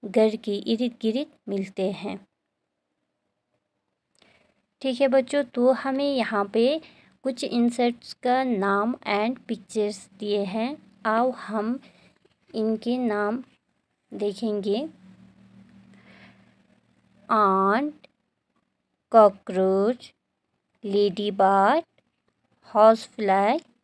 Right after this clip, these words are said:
मॉस्किटो, बी, बटरफ्लाई, ग्रासहॉपर। ठीक है बच्चों, ये सब क्या है? इंसेक्ट है, जो हमें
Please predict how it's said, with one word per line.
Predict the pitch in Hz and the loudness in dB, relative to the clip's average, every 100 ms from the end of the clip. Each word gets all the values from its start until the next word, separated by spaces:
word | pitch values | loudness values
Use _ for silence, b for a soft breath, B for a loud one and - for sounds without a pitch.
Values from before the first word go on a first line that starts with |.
| _ _ _ _ _ - | _ _ _ _ _ -4
मॉस्किटो, | 208 208 - - 240 233 214 208 285 370 _ _ _ _ _ _ _ | 2 2 2 -2 -2 0 2 4 4 0 _ _ _ _ _ _ _
बी, | 220 180 202 202 208 220 285 359 _ _ _ _ _ b b _ - | -12 -6 -4 -2 0 0 0 -2 _ _ _ _ _ b b _ 0
बटरफ्लाई, | 220 254 277 247 - 202 196 190 196 277 - _ _ _ _ _ - 196 - | 2 6 6 6 0 4 6 6 6 2 -2 _ _ _ _ _ -18 -14 -4
ग्रासहॉपर। | 202 196 196 262 392 - _ _ - 180 180 180 190 - _ _ _ _ _ _ | 2 4 4 2 -2 -12 _ _ 2 2 2 -2 -2 -8 _ _ _ _ _ _
ठीक | 233 196 | -8 -4
है | 214 | -2
बच्चों, | 202 196 294 - b b b b - | -4 -4 -6 -8 b b b b -2
ये | 220 233 | 2 4
सब | 233 233 226 - | 4 0 0 0
क्या | 196 | 0
है? | 202 208 311 - _ _ _ - | 0 -2 -4 -6 _ _ _ -8
इंसेक्ट | 208 196 196 208 202 - | -4 -4 -4 -6 -6 -10
है, | 226 208 190 _ _ - | -10 -10 -12 _ _ -18
जो | 208 226 247 | -4 2 2
हमें | 233 214 208 254 | 2 -4 -4 -6